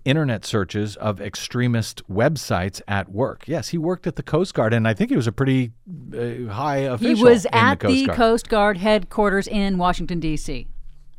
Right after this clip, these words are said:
Speaker 2: Inside.
Speaker 1: He was on the inside. A search of his Silver Spring, Maryland residence, uh, found fifteen firearms, uh, firearms, a thousand rounds of ammunition. Uh, apparently, he was searching the web for,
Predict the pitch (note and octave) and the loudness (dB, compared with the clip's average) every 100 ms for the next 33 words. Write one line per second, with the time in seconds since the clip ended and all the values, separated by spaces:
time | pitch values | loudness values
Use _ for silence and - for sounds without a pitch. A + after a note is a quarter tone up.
0 | - B3 A#3+ G#3+ D3 - - - - - | 0 4 4 4 -2 -4 -16 -18 -20 -8
1 | - A2 G#2 C#3+ F3 E3 D#3+ - G2 - | 0 2 4 4 4 4 2 0 -4 -4
2 | - A2+ - D#3 - B2+ C#3 A#2+ - D#3 | -6 -4 4 4 6 2 2 2 0 2
3 | D3 - D3+ C#3 B2+ C3+ C3+ B2 B2+ B2+ | 0 -2 0 2 2 2 2 2 2 2
4 | B2+ A#2+ - - - - - A2+ G#2+ A2+ | 0 0 -4 -16 -18 -18 -2 0 2 2
5 | G2+ - E3+ D3 - C#3+ A#2 - C#3 C#3 | 2 2 4 4 2 0 0 2 2 4
6 | C3 B2+ B2+ C3 C3 B2 - - A2+ A2 | 2 0 2 2 0 -2 -6 -2 2 2
7 | - C#3+ C#3 C3+ C3+ B2 - - - - | 2 4 4 4 2 -2 -8 -20 -20 -20
8 | - - _ _ G2 - A2 C#3+ B2 C3+ | -20 -20 _ _ -16 -2 2 2 2 0
9 | A#2 A#2+ C3+ A#2+ A#2 A#2 A2+ F#2+ A2+ - | 0 0 0 0 0 2 2 2 2 0
10 | C3+ C3 C3 - - - - - G#2 G#2 | -2 -4 -6 -14 -20 -20 -20 -6 -2 -2
11 | G#2 - F#3 E3 C3 B2 C3+ A#2+ - F3+ | -2 2 4 4 2 2 2 2 2 -2
12 | - E3 D3 D#3 D#3+ F#2+ E2 - - B2+ | 0 0 2 2 2 2 -4 -16 -2 2
13 | B2 A#2+ A#2 | 4 4 0